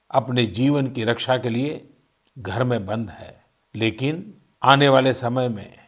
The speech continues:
यही हिंदुस्तानी अपने देश के विकास के लिए सारी दीवारों को तोड़कर आगे निकलेगा, देश को आगे ले जाएगा। आप अपने परिवार के साथ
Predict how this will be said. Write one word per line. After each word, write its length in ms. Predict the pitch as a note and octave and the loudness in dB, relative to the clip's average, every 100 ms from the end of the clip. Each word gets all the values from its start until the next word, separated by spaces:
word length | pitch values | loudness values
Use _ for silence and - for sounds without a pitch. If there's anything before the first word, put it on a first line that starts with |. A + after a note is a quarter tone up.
| _ _ _ | _ _ _
यही 420 | A#2+ C#3+ D3 F#3+ | 2 4 6 6
हिंदुस्तानी 840 | C#3 D#3+ D#3+ D3 C3+ A#2+ G2+ - - _ _ _ _ - | 6 4 2 2 2 0 -4 -14 -20 _ _ _ _ 0
अपने 320 | B2 B2+ A#2+ | 0 2 0
देश 300 | A2+ B2+ A#2+ | 4 2 2
के 100 | C3 | -2
विकास 420 | G#2+ G#2 B2+ B2+ | -4 2 2 2
के 100 | C3 | -2
लिए 440 | A2 G#2+ G#2 - _ _ _ _ _ | -4 -6 -8 -14 _ _ _ _ _
सारी 580 | - D3+ D#3 E3+ F3 E3+ | -4 4 8 10 10 6
दीवारों 500 | B2 B2+ C3 C3+ C#3 | 6 6 8 8 6
को 140 | - | 0
तोड़कर 680 | F#2 A#2 A#2+ A#2 A2 F#2 - _ _ _ _ _ | -4 0 2 0 -8 -12 -18 _ _ _ _ _
आगे 280 | A#2 A#2 A#2 | 2 4 2
निकलेगा, 760 | G#2+ A#2 C3+ C3+ C3+ C#3+ C#3+ C#3 - _ _ _ - | -2 -2 0 0 2 -2 -4 -12 -20 _ _ _ -18
देश 420 | F#2 B2+ C3+ B2 | 0 6 6 6
को 120 | - | 0
आगे 300 | A2+ G#2+ G#2+ | 0 2 0
ले 220 | G2 A2 A2 | -2 -2 -2
जाएगा। 500 | E2 D#2+ E2 - - _ _ _ _ _ | -4 -10 -12 -18 -20 _ _ _ _ _
आप 500 | A#2 A#2+ A#2+ - _ _ _ - | 6 6 4 -10 _ _ _ -2
अपने 340 | B2 - A#2+ | -2 0 -2
परिवार 480 | A#2+ A#2+ A2+ A#2+ C3 | -2 -2 0 2 2
के 160 | A#2+ B2 | 0 -4
साथ 320 | A2+ A#2+ | 0 0